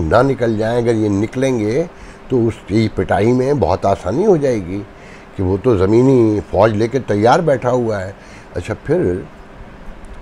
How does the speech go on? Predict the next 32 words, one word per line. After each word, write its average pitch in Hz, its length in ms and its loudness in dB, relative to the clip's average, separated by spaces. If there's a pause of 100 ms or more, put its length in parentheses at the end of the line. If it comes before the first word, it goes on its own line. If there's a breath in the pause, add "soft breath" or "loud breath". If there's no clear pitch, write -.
(800)
आप 110 300 6 (920)
पाकिस्तानियों 107 540 2
से - 120 -6
ख़ासकर 82 420 -6
मैं 82 160 -8
कहना 76 260 -8
चाहता 71 320 -10
हूँ 76 200 -8
कि - 160 -8
जब 87 240 -6
खित्ते 82 480 -6
के 101 100 -4
अवाम 73 340 -4 (120)
मिस्र, 80 560 -6 (400 loud breath)
जो 87 140 -2
बिल्कुल 90 400 -2
बराबर 78 460 -4
में 85 160 -6
है, 71 480 -12 (400 loud breath)
जॉर्डन 87 580 0
है 82 440 -6
और 196 280 4 (440)
बहुत 98 140 -6
सारे 98 280 -4
मुल्क 82 380 -6
हैं 98 260 -6 (480 loud breath)
कि 101 200 2 (120)
तहजीबों 156 420 4
का 196 140 2
चौराहा 131 520 6
कहते 104 340 0
हैं 135 200 2